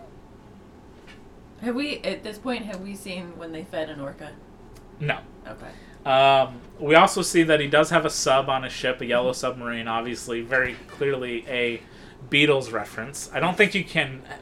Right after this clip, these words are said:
Speaker 2: put a yellow submarine and it not just be a Beatles reference,
Speaker 1: Yeah.
Speaker 2: obviously. Uh, but on the sh-, on the sub is the name Jacqueline crossed out, and then under that it says Deep Search.
Speaker 1: Yeah.
Speaker 2: And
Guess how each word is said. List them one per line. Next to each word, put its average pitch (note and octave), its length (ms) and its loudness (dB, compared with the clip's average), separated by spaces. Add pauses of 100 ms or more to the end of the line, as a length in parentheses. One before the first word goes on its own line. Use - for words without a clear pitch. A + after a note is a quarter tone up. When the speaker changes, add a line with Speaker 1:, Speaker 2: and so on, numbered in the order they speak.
(100)
Speaker 2:
put D#3 120 4
a C#3+ 60 4
yellow C3 280 2
submarine B2 500 -4
and A2+ 120 -10
it A2 180 -10
not A2 300 -2
just - 260 -8 (560)
be A2+ 80 0
a A2 60 0
Beatles A2 420 -4
reference, A2+ 420 -4
Speaker 1:
Yeah. A#2+ 80 0
Speaker 2:
obviously. B2+ 480 -6 (540)
Uh, C3+ 280 6
but D#3 100 8
on G#3+ 200 6
the F#3+ 120 4
sh-, - 280 -4 (160)
on F3 240 0
the F3+ 80 -2
sub C#3 500 2 (540)
is C#3 300 2
the C#3 100 -4
name C#3 360 0
Jacqueline B2+ 720 2
crossed C3+ 460 2
out, A2+ 320 2 (280)
and C#3 100 -4
then C3+ 100 -2
under C#3+ 280 -2
that C3+ 140 4
it A#2+ 100 -2
says C3+ 240 -4
Deep - 340 -4
Search. B2+ 520 -4 (200)
Speaker 1:
Yeah. - 80 -16 (120)
Speaker 2:
And C3+ 540 0